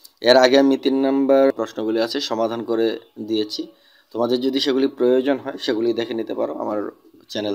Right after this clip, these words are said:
থেকে। তো আমি আজকে চলে যাচ্ছি চার নম্বর প্রশ্নটিতে। চার নম্বর প্রশ্নে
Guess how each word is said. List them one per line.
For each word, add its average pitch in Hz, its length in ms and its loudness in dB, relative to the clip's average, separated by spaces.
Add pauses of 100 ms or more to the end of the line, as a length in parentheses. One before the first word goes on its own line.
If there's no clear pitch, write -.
থেকে। 107 180 -10 (1800)
তো - 100 -20
আমি 147 180 8
আজকে 160 240 2
চলে 147 200 4
যাচ্ছি 156 200 2 (120)
চার 131 140 4
নম্বর 127 240 0
প্রশ্নটিতে। 123 480 -4 (160)
চার 123 160 4
নম্বর 135 260 4
প্রশ্নে 143 260 0